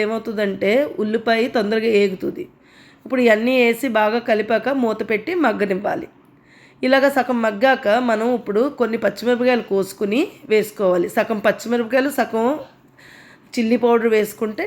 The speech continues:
టేస్ట్ బాగుంటుంది. తర్వాత టూ to త్రీ స్పూన్స్ ఉల్లి ముద్ద వేసుకోవాలండి. ఉల్లి ముద్ద వేసుకోవటం వల్ల మనకి ఏంటంటే గ్రేవీ యాడ్ అవుతుంది. ఇప్పుడు చూడండి already సగం వేగింది కదా. ఇప్పుడు మనం మిగతా కారపొడి,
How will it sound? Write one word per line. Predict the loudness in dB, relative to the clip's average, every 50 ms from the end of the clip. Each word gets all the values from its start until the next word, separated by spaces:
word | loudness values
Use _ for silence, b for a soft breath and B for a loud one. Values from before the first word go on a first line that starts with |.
| 0 2
టేస్ట్ | 2 2 2 -2 -6 -6 -4
బాగుంటుంది. | -2 -2 -4 -4 -6 -10 -12 -12 -14 -20 _ b b b b b _ 0 2
తర్వాత | 2 4 4 4 4 4 4 2 0 -2 -2
టూ | -2 -2 -2
to | -2 -2 -2 -2
త్రీ | -4 -4 -4 -6
స్పూన్స్ | -8 -8 -4 -2 0 0 -2 -4 -2 0 2 2 2 2 0 -4 B B B B B B _ 0
ఉల్లి | 2 4 4 4
ముద్ద | 4 2 2 2
వేసుకోవాలండి. | 2 0 0 -2 -4 -2 0 2 2 2 0 0 0 0 0 -2 -2 -2
ఉల్లి | -2 -2 0 0
ముద్ద | 0 2 2 2
వేసుకోవటం | 2 2 0 -4 -4 -2 -2 -2 -2
వల్ల | -2 -2 0 0
మనకి | -2 -2 -2 -2 -2
ఏంటంటే | -2 0 -2 -2 -2 -2
గ్రేవీ | 0 2 4 4 2 2 2 0
యాడ్ | 0 0 0 -2 -2
అవుతుంది. | -2 -4 -8 -10 -10 -12 -14 -18 -20 b b b b b b -8 -2
ఇప్పుడు | 2 2 2 2 2
చూడండి | 2 2 2 4 6 6 6
already | 6 4 2 -2 -2 -2
సగం | -2 -2 -2 0 0
వేగింది | 0 0 0 -2 -4 -2 -2 -2
కదా. | -2 0 0 -2 -2 -4
ఇప్పుడు | -6 -4 -2 0 2 2
మనం | 2 2 2 0 0 -2 -4 -4 -2
మిగతా | -2 -2 0 2 4 4 4 4 0 -4 B B B B B B B B _ -2
కారపొడి, | 2 2 4 4 2 0 -2 -2 0 0 2 2 0 0